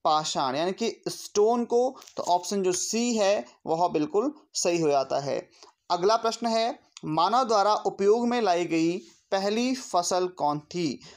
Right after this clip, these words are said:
फर्स्ट क्रॉप यूज्ड by ह्यूमन, तो वह था गेहूं। तो ऑप्शन जो सी है वह बिल्कुल सही हो जाता है। नेक्स्ट क्वेश्चन है,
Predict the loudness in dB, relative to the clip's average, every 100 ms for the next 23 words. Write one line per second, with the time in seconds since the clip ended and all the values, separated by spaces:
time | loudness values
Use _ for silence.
0 | _ -18 -4 0 0 -2 -6 -8 _ _
1 | _ _ _ -20 -4 2 4 4 2 -6
2 | _ _ _ -4 0 2 0 0 0 2
3 | 0 -4 -12 -12 -6 -2 0 0 -2 -6
4 | -14 _ -6 0 0 0 0 2 2 2
5 | 0 0 -2 _ -8 -6 -2 -2 0 -2
6 | -4 -10 _ -6 -4 0 0 0 -2 -2
7 | 0 -2 -2 -2 0 0 0 -4 -10 -6
8 | -2 0 0 -2 -4 -2 -2 0 0 0
9 | 0 -2 -2 -6 _ -20 -12 -8 -8 -4
10 | -2 -2 0 0 -2